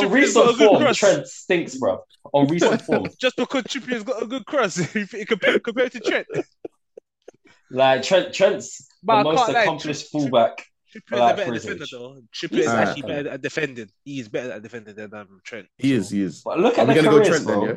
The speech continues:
Speaker 1: No,
Speaker 2: Yeah, look at the
Speaker 1: careers, I'm
Speaker 2: careers,
Speaker 1: not, I'm
Speaker 2: bro.
Speaker 1: not comparing the careers, bro, 'cause it don't make sense. It's no, there's no point, bro. We know there's a clear winner in it, but
Speaker 3: All right, s-, so Trent, yeah?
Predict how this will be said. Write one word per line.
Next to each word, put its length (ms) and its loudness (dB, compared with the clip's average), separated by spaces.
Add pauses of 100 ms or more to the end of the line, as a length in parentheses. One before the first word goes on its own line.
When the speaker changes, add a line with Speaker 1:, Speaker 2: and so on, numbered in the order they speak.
(380)
Speaker 1:
No, 80 4
Speaker 2:
Yeah, 60 8
look 100 6
at 60 -4
the 80 2
Speaker 1:
careers, 200 0
I'm 100 4
Speaker 2:
careers, 80 -4
Speaker 1:
not, 160 4
I'm 80 0
Speaker 2:
bro. 100 -4
Speaker 1:
not 80 -16
comparing 340 -4
the 100 -14
careers, 340 -18
bro, 240 -12
'cause 240 -16
it 60 -20
don't 140 -8
make 140 -12
sense. 480 -8 (100)
It's 120 -20
no, 80 -14
there's 120 -10
no 140 -2
point, 320 -4
bro. 80 -6
We 100 -10
know 140 -8
there's 100 -12
a 60 -10
clear 220 -8
winner 220 -10
in 100 -14
it, 80 -20 (100)
but 260 -8
Speaker 3:
All 80 -16
right, 180 -4
s-, 220 -12 (340)
so 180 2
Trent, 260 2
yeah? 160 4